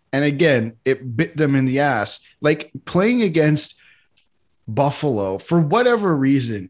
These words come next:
is just one of those things for Toronto. It's same with Ottawa. It's like those demons, as Paul, as, uh,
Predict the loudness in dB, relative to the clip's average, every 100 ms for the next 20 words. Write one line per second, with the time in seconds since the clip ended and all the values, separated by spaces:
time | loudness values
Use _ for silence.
0 | _ -4 -4 -2 0 0 -4 -12 -10 -2
1 | 2 4 4 4 2 2 0 0 -2 -4
2 | -2 -2 0 0 -2 -4 -10 _ _ _
3 | -2 0 2 4 4 4 2 -2 -4 -4
4 | -2 -4 -4 -4 -2 0 0 0 0 0
5 | 0 0 0 -4 -8 -10 -14 -20 -20 -20
6 | _ -4 -4 -2 -2 -2 -2 -2 -2 -2
7 | 0 -2 -4